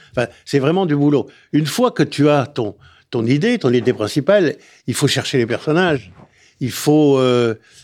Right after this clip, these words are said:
il faut, euh, travailler les dialogues. Il faut, enfin, tout ça, c'est du boulot. Donc, l'inspiration, je n'y crois. L'inspiration, si tu veux, ça peut représenter. C'est ce que je cherche en ce moment.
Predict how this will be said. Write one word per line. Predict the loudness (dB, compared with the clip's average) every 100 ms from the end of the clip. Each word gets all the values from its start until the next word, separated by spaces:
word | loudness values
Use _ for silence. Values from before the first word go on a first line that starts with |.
| _
il | -10
faut, | -8 -2 2 4 2
euh, | 0
travailler | 0 0 0 0 0
les | -2
dialogues. | -2 -2 0 -2 -4
Il | -4
faut, | -4 -4
enfin, | -4 -6 -8 -6
tout | -2
ça, | -2
c'est | -2 -2
du | -2
boulot. | -2 -2 -2 -6 _ _ _
Donc, | -2 -2 -4
l'inspiration, | -4 -2 -4 -4 -4 -4 -4 -8
je | -6 -4
n'y | -4
crois. | -6 -4
L'inspiration, | -4 -2 -4 -4 -6
si | -8 -8
tu | -6
veux, | -4 -6 -8 _ _
ça | -6 -6
peut | -4 -6
représenter. | -6 -2 0 2 0 -2
C'est | -2
ce | -4
que | -4
je | -2
cherche | -2 -2 -6
en |
ce | -12
moment. | -12 -12